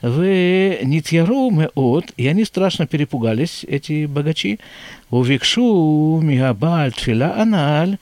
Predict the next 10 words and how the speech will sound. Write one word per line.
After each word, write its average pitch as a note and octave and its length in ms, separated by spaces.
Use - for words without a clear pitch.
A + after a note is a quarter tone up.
и A#2 100
попросили A3+ 540
вот D3+ 220
этого F3+ 240
самого D#3+ 460
владеющего B2 580
молитвой, A#2 560
который, A3+ 360
между F#3 400
тем, F#3+ 380